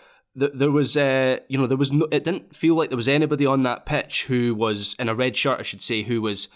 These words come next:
angry about that situation or felt embarrassed or wanted to show that they cared, at least. Um, and as a,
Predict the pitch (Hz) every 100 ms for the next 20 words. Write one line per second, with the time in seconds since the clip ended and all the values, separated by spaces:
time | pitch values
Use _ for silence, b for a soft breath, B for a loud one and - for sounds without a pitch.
0 | B B B B - 120 151 170 151 165
1 | 165 165 156 160 - - 160 160 156 165
2 | 156 127 104 - 127 117 110 123 143 156
3 | 156 - 110 107 123 139 139 - - 139
4 | 135 123 117 110 110 - - 123 160 151
5 | - 151 - 196 - - - - 117 117
6 | 113 113 117 - 127 135 123